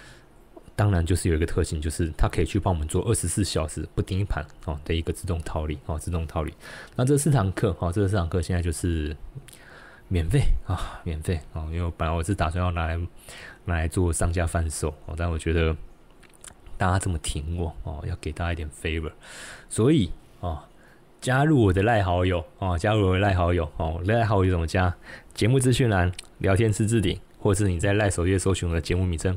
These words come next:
“闭蒙奇力”，加入我赖好友以后，我把这个客群索取的那个链接放在那个好友群的那个记事本里面。哦，那我也会每周，哦，每周我会去，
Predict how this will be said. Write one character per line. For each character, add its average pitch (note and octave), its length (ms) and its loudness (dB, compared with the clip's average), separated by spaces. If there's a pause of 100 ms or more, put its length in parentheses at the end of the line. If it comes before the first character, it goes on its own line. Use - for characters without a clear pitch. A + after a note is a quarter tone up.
(120)
“闭 G2 180 4
蒙 E2+ 200 0
奇 E2 220 -2
力”， E2+ 180 0 (540)
加 B2 140 2
入 C#3 160 4
我 A2 60 4
赖 A#2+ 120 4
好 G2 200 2
友 F2 140 0
以 D#2+ 40 -2
后， F2+ 260 0
我 G2+ 100 0
把 G2 180 0
这 A#2 120 0
个 G#2 140 2
客 A2 200 0
群 E2+ 200 -4
索 F2+ 220 0
取 F2 180 -2
的 D#2+ 100 -2
那 F2 120 0
个 F2+ 80 4
链 E2 140 2
接 D#2+ 200 -4
放 F#2 220 -2
在 F2+ 120 0
那 F#2+ 100 0
个 F2+ 120 -2 (380)
好 F2+ 200 2
友 F2+ 120 2
群 D#2 240 -4
的 E2+ 80 -4
那 F2+ 120 -4
个 F2 240 0
记 F#2+ 200 -4
事 F#2 180 -2
本 E2 180 -2
里 D#2 140 -6
面。 D#2 160 -4 (340)
哦， F2 120 0
那 A2+ 160 2
我 G#2 120 4
也 F2+ 80 4
会 G2+ 360 2 (440)
每 F2+ 220 2
周， A2 320 2
哦， E2+ 100 -2
每 E2 200 0
周 G#2 280 2 (100)
我 F2 120 0
会 G2 180 2
去， F2 640 2